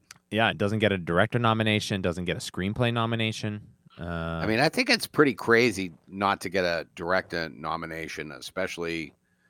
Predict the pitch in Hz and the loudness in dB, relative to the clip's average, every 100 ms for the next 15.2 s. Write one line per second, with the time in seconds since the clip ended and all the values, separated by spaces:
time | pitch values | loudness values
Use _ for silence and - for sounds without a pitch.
0 | _ _ - 90 98 98 90 82 82 - | _ _ -4 4 6 6 2 -2 -8 -12
1 | _ _ 76 - 92 85 78 85 85 73 | _ _ -10 0 0 0 -4 0 0 -2
2 | 76 76 73 85 76 78 73 78 73 - | -6 -8 -6 -6 -6 -6 -4 -4 -6 -10
3 | - 64 62 62 - - 82 76 - - | -8 -8 -8 -12 -16 -8 -6 -6 -10 -20
4 | _ _ _ _ - 92 87 85 - 101 | _ _ _ _ -6 -2 0 0 0 4
5 | 107 113 87 104 117 120 110 107 95 95 | 4 4 0 0 2 2 2 0 0 -2
6 | 92 - 85 85 85 80 80 73 80 - | -2 -4 -4 -2 -4 -4 -4 -4 -6 -6
7 | 78 80 78 80 80 - - - 90 80 | -10 -10 -8 -6 -6 -8 -18 -20 -16 -14
8 | 78 76 76 69 76 82 - _ _ _ | -12 -12 -10 -10 -10 -12 -16 _ _ _
9 | _ - 92 101 98 - - _ _ _ | _ -10 -6 -4 -4 -8 -20 _ _ _
10 | 95 92 110 107 87 65 - 82 78 85 | -4 -2 -2 -4 -6 -8 -12 -18 -12 -10
11 | 82 92 87 - - - - - 82 90 | -8 -6 -6 -6 -6 -4 -4 -2 -2 -2
12 | 104 120 107 - 76 71 69 67 73 87 | 6 10 10 8 -2 -2 -2 -2 0 2
13 | 92 110 117 110 98 113 123 123 117 110 | 4 4 2 0 2 2 4 2 4 2
14 | 104 117 107 107 98 87 78 - 90 92 | 0 -2 0 2 0 -2 -8 -8 -4 -4
15 | 78 67 | -2 -6